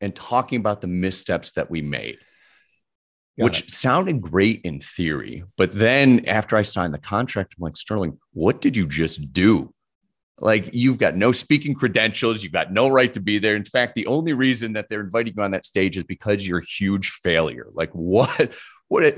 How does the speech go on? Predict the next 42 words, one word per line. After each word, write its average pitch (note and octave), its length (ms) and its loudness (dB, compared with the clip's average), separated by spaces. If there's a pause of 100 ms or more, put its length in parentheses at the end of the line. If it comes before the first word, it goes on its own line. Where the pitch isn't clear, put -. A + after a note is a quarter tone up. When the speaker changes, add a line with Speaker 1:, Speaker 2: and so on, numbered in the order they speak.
Speaker 1:
what's F3 200 4
the D#3+ 120 4
matter A#3 300 6
with G2 140 -2
you?" D2 120 -12 (800)
So C#3 180 0
I A#2 60 0
practiced C#3 760 -4
incessantly F#2 720 0
for D2 560 -4 (480)
three, A2+ 200 2
four G#2 220 0
months F#2+ 300 0
leading F2 260 0
up E2+ 160 -2
to F2 160 0
it. E2+ 160 -2 (960)
I C#3+ 80 -4
know F#3+ 160 -2
a - 20 -4
lot A2+ 220 0
of G#2+ 60 -6
people G2 220 -6
say, F2+ 260 -2
like, F2 200 -4
when F#2 140 -2
you F2 80 -2
practice, F2+ 640 -4
it D#2+ 80 -10
alleviates E2 600 -4
the D#2 80 -4
anxiety. D#2 680 -2 (720)
That C3+ 180 4
was F2+ 160 -2
not E2+ 300 0
my E2 160 0
experience D2 540 -6
at C#2 60 -4
all. C#2 200 2
I C#2 60 -4
mean, D#2 180 -2
I, F2 340 -2